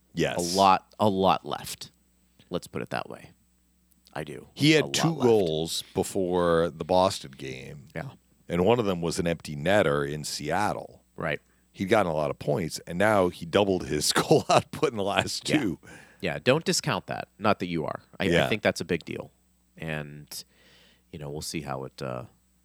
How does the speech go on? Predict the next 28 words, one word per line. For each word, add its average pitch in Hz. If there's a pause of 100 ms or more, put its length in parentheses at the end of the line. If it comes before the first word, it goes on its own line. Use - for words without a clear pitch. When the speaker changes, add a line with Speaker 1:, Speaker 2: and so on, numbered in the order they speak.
(120)
Speaker 2:
how 76
it 67
plays 67
out -
moving -
forward. -
But, 139
you 247
know, -
those 156
are 127
some 104
general 78
thoughts 69
with 85
the 73
Lightning, 78
and 73 (880)
we'll 156
see 160
how 156
it 147
plays, 156
uh, 151 (800)
when 131
they 147
get 147
back. 151